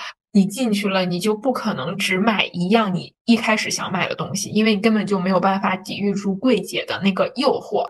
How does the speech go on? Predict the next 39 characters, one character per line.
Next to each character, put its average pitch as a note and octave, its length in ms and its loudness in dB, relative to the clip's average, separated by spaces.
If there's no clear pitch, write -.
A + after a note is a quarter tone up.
我 G#3+ 80 -12
就 D#4+ 100 -2
不 C#4+ 100 -6
信 F#4+ 160 2
邪， - 280 -4
你 G3 120 0
知 F#3+ 100 -8
道 F#3 160 -2
吧？ - 140 -8
而 B3+ 80 -2
且 C4 80 -4
当 C4 140 2
时 C#4 60 0
我 - 100 2
确 F4 220 0
实 F#3 160 -6
是 G3+ 220 -2
想 F#3+ 220 -2
要 F#3+ 60 -4
买 F#3 340 -6
一 G3+ 120 -12
个 F#3 360 -2
底 F3 140 -12
妆 G3 160 -2
产 G3+ 240 -8
品， F#3 180 -12
我 G3 100 -6
就 G#3 140 -6
去 C4+ 200 -6
了。 - 240 -6
而 C4 100 -2
且 C#4+ 80 2
去 E4+ 160 -6
的 C#4+ 100 4
时 C#4+ 120 0
候， D#4+ 80 6
它 C4 160 0
可 B3 180 -6
以 A3 140 -6